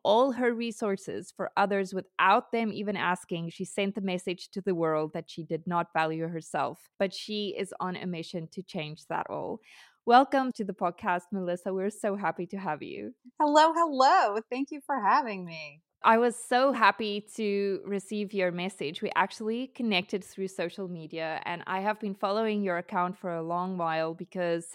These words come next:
Speaker 1: as my Figgy listeners know, I have been diagnosed with panic disorders. So I really understand the whole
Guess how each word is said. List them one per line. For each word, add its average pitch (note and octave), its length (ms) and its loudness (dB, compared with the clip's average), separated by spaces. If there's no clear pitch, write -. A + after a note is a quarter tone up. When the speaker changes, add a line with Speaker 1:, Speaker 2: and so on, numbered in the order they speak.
Speaker 1:
as F3+ 400 -6
my F3+ 140 -6
Figgy G#3 340 0
listeners F#3+ 500 -4
know, E3 380 -2
I F3 260 4
have F#3+ 240 0
been G#3 160 0
diagnosed F#3 920 2
with - 120 -20
panic A3+ 320 0
disorders. D#3 580 -4
So F3+ 320 -4
I F#3 100 -2
really G3 380 -2
understand F3 600 -4
the F3 100 -4
whole E3 520 -2